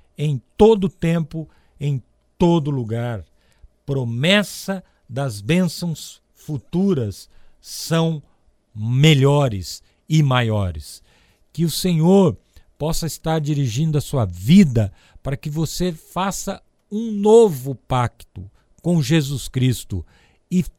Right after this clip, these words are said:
tenha acesso a essas bênçãos e à superioridade de Cristo em relação a tudo e a todos.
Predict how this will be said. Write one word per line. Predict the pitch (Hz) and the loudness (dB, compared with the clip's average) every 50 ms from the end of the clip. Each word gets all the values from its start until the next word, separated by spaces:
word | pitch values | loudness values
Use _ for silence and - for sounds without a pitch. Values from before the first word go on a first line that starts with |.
| _ | _
tenha | - 185 202 220 226 214 202 175 - _ _ | 2 2 4 4 4 2 0 0 -4 _ _
acesso | - 175 180 156 - - - - - - 185 202 208 190 - - - - 127 101 92 _ _ _ _ _ _ _ | -6 -6 -4 -4 -4 -8 -10 -8 -6 -4 -2 0 0 -2 -2 -6 -10 -8 -10 -10 -10 _ _ _ _ _ _ _
a | - 139 156 156 156 | -8 -6 -4 -4 -2
essas | 165 185 208 196 - - - 185 170 127 104 98 | -2 -2 -2 -2 -4 -6 -6 -6 -8 -8 -10 -12
bênçãos | 92 95 107 151 180 190 180 147 - - - 113 101 92 - - - _ _ _ _ | -8 -2 2 4 4 4 2 0 -2 -6 -8 -6 -6 -8 -10 -12 -20 _ _ _ _
e | - 127 156 | -6 -2 -2
à | 175 170 | -2 -2
superioridade | 156 - - - - - 233 233 208 - 214 196 185 185 175 156 139 117 143 156 165 156 143 143 | -4 -8 -12 -10 -4 -4 -4 -4 -4 -2 -2 0 0 0 0 -2 -2 -2 -2 -2 -2 -2 -4 -6
de | 127 135 131 | -8 -8 -10
Cristo | _ _ _ - 156 180 190 165 - - - 170 151 - _ _ _ _ _ _ - | _ _ _ -4 -2 0 -2 -2 -4 -8 -12 -12 -12 -12 _ _ _ _ _ _ -12
em | 135 151 | -8 -8
relação | 147 147 170 170 165 147 123 - - - - - 156 156 156 147 - _ _ _ - | -6 -6 -6 -6 -6 -8 -8 -10 -14 -14 -8 -6 -4 -4 -6 -8 -12 _ _ _ -10
a | 127 127 117 - - _ _ | -6 -6 -6 -6 -10 _ _
tudo | - 190 208 226 190 165 202 190 - - _ _ _ _ _ _ _ - | 4 4 4 4 4 0 -2 -4 -6 -10 _ _ _ _ _ _ _ -2
e | 147 160 165 | 2 4 4
a | 151 | 4
todos. | - - - - 117 107 95 82 82 78 - - - | 4 2 0 2 2 2 0 -2 -6 -8 -10 -14 -18